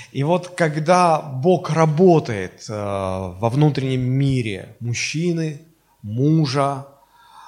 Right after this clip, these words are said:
а, в результате этого появляется некий духовный плод – его характер меняется.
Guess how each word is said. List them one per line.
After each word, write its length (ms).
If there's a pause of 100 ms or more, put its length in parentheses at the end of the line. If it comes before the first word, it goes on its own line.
(180)
а, 640
в 100
результате 460
этого 180
появляется 680
некий 260
духовный 560
плод – 580 (520)
его 160
характер 600
меняется. 640